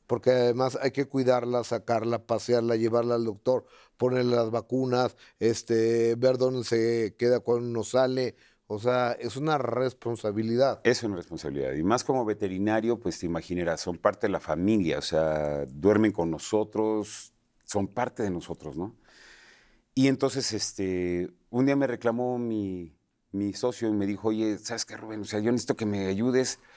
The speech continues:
Speaker 2: y tienes llamado y quién me va a ayudar." Entonces le dije, "Mira, vamos a hacer una cosa." La verdad es que yo ya estaba muy encarrerado. Le dije, "¿Te parece si te vengo, te vendo mi parte?" Porque habíamos to-, comprado autoclave para esterilizar la, la, el
Speaker 1: No
Speaker 2: material
Speaker 1: sé qué sea
Speaker 2: quirúrgico.
Speaker 1: eso.
Speaker 2: Mu-,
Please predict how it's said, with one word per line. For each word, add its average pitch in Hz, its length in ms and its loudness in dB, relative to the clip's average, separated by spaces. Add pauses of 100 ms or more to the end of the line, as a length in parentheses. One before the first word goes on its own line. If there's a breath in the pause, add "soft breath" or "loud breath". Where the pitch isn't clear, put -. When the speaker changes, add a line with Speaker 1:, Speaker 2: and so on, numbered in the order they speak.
(200 loud breath)
Speaker 2:
y 104 100 -2
tienes 123 260 0
llamado 123 580 0
y 113 80 -2
quién 120 240 2
me 120 80 4
va 113 120 4
a - 20 4
ayudar." 110 520 -2 (520)
Entonces 107 400 0
le 113 60 2
dije, 104 120 -2
"Mira, 113 200 2
vamos 151 180 -2
a - 20 -10
hacer 131 100 -4
una 110 140 -4
cosa." 85 300 -8
La 82 100 -2
verdad 95 140 2
es 107 80 -6
que 117 80 -6
yo 113 80 0
ya 113 60 2
estaba 107 260 2
muy 104 140 0
encarrerado. 104 500 0
Le 98 80 -2
dije, 95 280 -2 (460 loud breath)
"¿Te 107 140 0
parece 117 340 0
si 107 80 -8
te 110 140 0
vengo, 107 480 0 (120)
te 98 120 -2
vendo 110 180 -2
mi 98 140 -2
parte?" 104 560 0 (480 soft breath)
Porque 117 180 2
habíamos 139 220 4
to-, 120 140 -4 (200)
comprado 113 380 4
autoclave 95 760 0
para 87 520 0 (160)
esterilizar 92 720 -4
la, 90 300 0
la, 85 540 -6
el 82 120 -6
Speaker 1:
No 87 100 -4
Speaker 2:
material 131 260 -2
Speaker 1:
sé 107 80 -6
qué 110 60 -2
sea 110 100 -2
Speaker 2:
quirúrgico. 107 320 -4
Speaker 1:
eso. 113 160 -2
Speaker 2:
Mu-, 98 260 -4